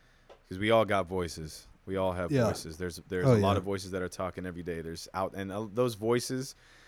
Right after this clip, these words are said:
Speaker 1: if you're not following, like, it's, it's really the influences in your life. And, and if you aren't creating boundaries in your mind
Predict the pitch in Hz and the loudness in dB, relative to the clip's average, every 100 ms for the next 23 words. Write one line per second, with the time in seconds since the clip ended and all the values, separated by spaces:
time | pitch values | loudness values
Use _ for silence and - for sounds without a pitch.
0 | - _ 104 110 107 87 - 101 101 95 | -20 _ -4 -2 0 0 0 0 2 -2
1 | 90 87 92 87 - - 95 - 101 104 | -4 -6 -6 -6 -10 -6 -6 -6 -4 -2
2 | 104 101 92 - - _ _ _ _ _ | 0 -2 -4 -10 -20 _ _ _ _ _
3 | _ - 98 98 101 104 107 92 85 90 | _ -12 -2 -2 -2 -4 -4 -4 -4 -6
4 | 87 87 85 82 80 80 - - - 90 | -4 -4 -4 -4 -4 -6 -8 -14 -10 -8
5 | 85 80 - 92 87 85 85 92 101 104 | -8 -10 -10 -8 -6 -8 -6 -8 -4 -2
6 | 107 101 - 107 104 98 92 87 87 95 | -2 -4 -6 -4 -2 -2 -6 -4 -4 -4
7 | 90 90 87 90 87 82 87 92 87 82 | -4 -4 -4 -6 -6 -4 -4 -4 -4 -6
8 | 82 | -12